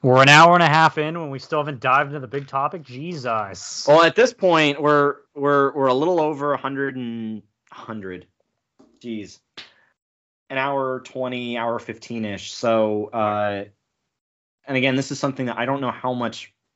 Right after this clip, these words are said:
Speaker 2: we wanna go into. I think it depends on how passionate we are, 'cause I know we're both passionate about it. We've kind of expressed our passions for it, but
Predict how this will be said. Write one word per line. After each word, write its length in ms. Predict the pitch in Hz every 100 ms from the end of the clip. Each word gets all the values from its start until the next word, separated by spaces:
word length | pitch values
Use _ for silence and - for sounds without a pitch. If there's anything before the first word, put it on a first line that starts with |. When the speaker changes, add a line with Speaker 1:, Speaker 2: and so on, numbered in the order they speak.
| _ -
Speaker 2:
we 100 | 127
wanna 240 | 120 113
go 220 | 107 110
into. 480 | 110 107 - 113 107
I 160 | 101 107
think 120 | 139
it 40 | 127
depends 320 | - 120 113
on 80 | 104
how 140 | 107
passionate 500 | 104 117 113 - 107
we 120 | 107
are, 180 | 98 98
'cause 140 | 95
I 60 | 107
know 120 | 123
we're 120 | 127
both 280 | 117 110 110
passionate 460 | - 98 - 101 95
about 320 | 92 95 98
it. 120 | 101
We've 160 | 101 98
kind 200 | 135 120
of 140 | 95 _ _ _ _ _ _ _ _ _ _
expressed 500 | - - 156 165 -
our 80 | 131
passions 480 | - 110 101 104 101
for 300 | - 107 98
it, 220 | 98 107
but 420 | 117 117 113 113